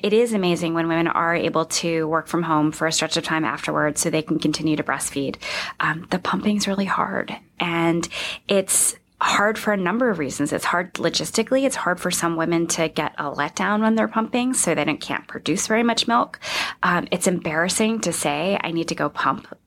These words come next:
in my office." And, you know, the, the hurdles are <laughs> just really brutal and really hard. The laws do afford you a private space to pump that is not a bathroom. So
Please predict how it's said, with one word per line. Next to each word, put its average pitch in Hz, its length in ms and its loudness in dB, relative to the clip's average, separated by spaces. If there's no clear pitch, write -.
in 147 120 0
my 143 120 0
office." 208 560 -2
And, 180 480 0
you 185 80 -6
know, 170 140 -2
the, 180 320 0
the 190 120 0
hurdles 190 460 0
are 214 100 6
<laughs> - 0 -
just - 460 -2
really 170 580 -2
brutal 180 400 0
and - 160 -4
really 170 200 -4
hard. 165 440 0
The 220 100 2
laws 226 640 2
do 220 340 2
afford 226 460 0
you 160 420 0
a 185 100 -2
private 185 520 -2
space 156 460 -2
to - 120 -8
pump - 380 -4
that 170 140 0
is 160 120 -2
not 156 400 -2
a - 60 -6
bathroom. - 540 -8
So 170 800 2